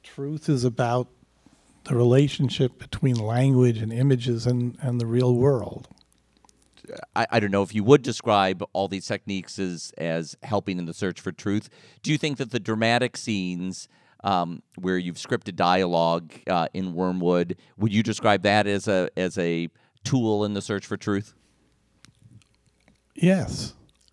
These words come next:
Speaker 1: The C I A put out a series of documents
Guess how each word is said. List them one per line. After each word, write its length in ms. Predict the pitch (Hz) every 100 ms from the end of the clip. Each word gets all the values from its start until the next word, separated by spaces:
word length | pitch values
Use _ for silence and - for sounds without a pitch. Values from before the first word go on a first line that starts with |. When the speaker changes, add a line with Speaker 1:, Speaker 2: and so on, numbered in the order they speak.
| _ _ _ _ _ _ - - 254
Speaker 1:
The 120 | 160
C 300 | 156 - 233
I 200 | 208 190
A 640 | 180 170 175 147 113 123 127 - _ _ _ _ _ _ _ _ _ _
put 160 | - 202
out 260 | 151 156
a 40 | 139
series 540 | - 147 143 147 127
of 120 | 139
documents 760 | 170 185 190 131 98 90 - -